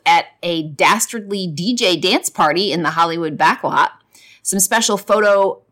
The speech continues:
backdrops, which feature some scenes from, um, some of the villain movies. Some of Disney's famously nefarious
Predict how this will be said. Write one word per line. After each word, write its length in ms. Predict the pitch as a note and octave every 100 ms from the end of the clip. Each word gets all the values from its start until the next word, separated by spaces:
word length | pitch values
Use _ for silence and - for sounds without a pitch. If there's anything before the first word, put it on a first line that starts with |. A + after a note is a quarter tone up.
| D3+
backdrops, 880 | G3 G#3+ - F#3+ G#3+ - - -
which 500 | E3+ F#3 F3+ - - -
feature 320 | G3 - F#3
some 200 | - F3+
scenes 640 | - - F#3+ F#3 F3 F#3
from, 640 | - - F3 F3 E3+ E3 E3
um, 440 | - E3 D#3 D#3 C#3
some 200 | - D3+
of 220 | D3 C#3
the 80 | D3+
villain 400 | B2+ D#3 D#3 D#3+
movies. 540 | D#3+ D3+ A3+ D#4 - _ _ - - _ -
Some 520 | - A3 G#3 G#3 - _ _ -
of 200 | F#3+ D#3+
Disney's 560 | G#3 F#3 G3 F#3+ - - _ _
famously 760 | G#3 A3+ B3 - A#3+ A#3+ A3+ -
nefarious 800 | F#3 F#3+ F#3+ F#3+ F#3 F3 -